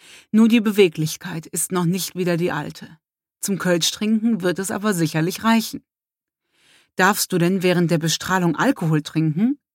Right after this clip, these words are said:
will Astrid wissen. "Ja, ab und an mal", hat er gesagt. Er, das ist der Radiologe, mit dem ich in der Woche zuvor einen Termin hatte.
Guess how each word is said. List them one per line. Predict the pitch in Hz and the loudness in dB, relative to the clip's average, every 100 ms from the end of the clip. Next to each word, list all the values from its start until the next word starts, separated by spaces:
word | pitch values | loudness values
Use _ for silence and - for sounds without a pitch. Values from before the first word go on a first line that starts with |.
| - | -4
will | 175 | -2
Astrid | - 165 - 160 | -2 -4 -8 -10
wissen. | 160 156 160 160 _ _ _ _ _ | -8 -6 -8 -14 _ _ _ _ _
"Ja, | 208 180 165 220 - | 4 6 8 8 6
ab | 220 | 8
und | 285 | 8
an | 285 240 | 10 8
mal", | 208 165 156 | 8 8 4
hat | 156 | 2
er | 151 | 0
gesagt. | 160 156 117 - _ _ _ _ _ _ - | -2 -2 -6 -8 _ _ _ _ _ _ -4
Er, | 208 220 254 285 _ | 0 0 -2 -8 _
das | 220 | -8
ist | 247 - | -6 -2
der | 220 | 0
Radiologe, | 208 208 196 190 214 233 165 156 | 2 0 0 2 2 2 0 -4
mit | 180 175 | -8 -6
dem | 185 180 | -4 -4
ich | 175 | -4
in | 180 180 | -6 -4
der | 170 | -4
Woche | 214 - | -6 -8
zuvor | 170 190 160 - 196 208 | -8 -8 -8 -4 -4 -2
einen | 190 190 | -4 -6
Termin | 175 190 196 202 | -4 -4 -2 -2
hatte. | 156 - - | -4 -6 -14